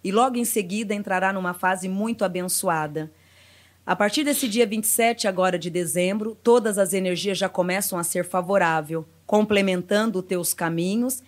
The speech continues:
e vibrando aí, graças a Deus, toda a tua, todo o teu império,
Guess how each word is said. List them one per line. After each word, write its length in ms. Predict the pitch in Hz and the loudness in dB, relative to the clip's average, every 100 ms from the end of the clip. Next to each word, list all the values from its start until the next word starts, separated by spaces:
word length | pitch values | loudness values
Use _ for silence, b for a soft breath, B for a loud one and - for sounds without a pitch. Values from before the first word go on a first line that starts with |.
| b 202 | b -2
e 80 | |
vibrando 720 | 202 262 208 196 226 254 247 202 | 0 0 2 4 4 4 2 2
aí, 260 | 196 208 | 2 0
graças 480 | 165 190 196 196 175 | 0 0 0 -2 -4
a 80 | 175 | -4
Deus, 480 | 165 185 202 214 - b b | 0 -2 -2 -6 -12 b b
toda 340 | 233 247 233 240 | 6 6 6 0
a 40 | |
tua, 260 | 240 214 - | 0 -2 0
todo 360 | - 240 240 | 4 4 4
o 60 | 247 | 2
teu 220 | 226 214 | 2 2
império, 600 | 226 - 175 170 160 160 | 2 0 0 0 -2 -6